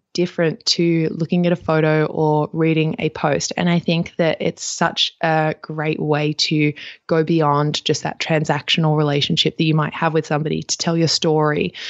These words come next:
to really, yeah, have that personal connection with somebody, which if you ever wanna sell your own product in the future, it will make it so much easier to do so. And the other thing is that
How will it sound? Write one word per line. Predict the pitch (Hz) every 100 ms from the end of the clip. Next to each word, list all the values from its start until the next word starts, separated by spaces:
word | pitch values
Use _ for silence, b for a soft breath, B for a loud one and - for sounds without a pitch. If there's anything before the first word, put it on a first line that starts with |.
| B B -
to | 185 170
really, | 151 165 160 165 160 156 - _ -
yeah, | 202 269 -
have | 196 196
that | 196 -
personal | 175 165 175 165
connection | - 165 - -
with | 160 -
somebody, | 147 147 -
which | 170 190 - -
if | -
you | 180
ever | 196 208
wanna | 196 180
sell | 165 160
your | 156
own | 156 151
product | 165 147 -
in | 175
the |
future, | 147 170 - - 147 -
it | 165
will | 165
make | 156 160
it | 170
so | 165
much | 151 147
easier | 151 143 147
to | 143
do | - -
so. | - 80 90 247 - _ _
And | 226
the | 226 -
other | 240
thing | 254 285
is | 285 262
that | 220 -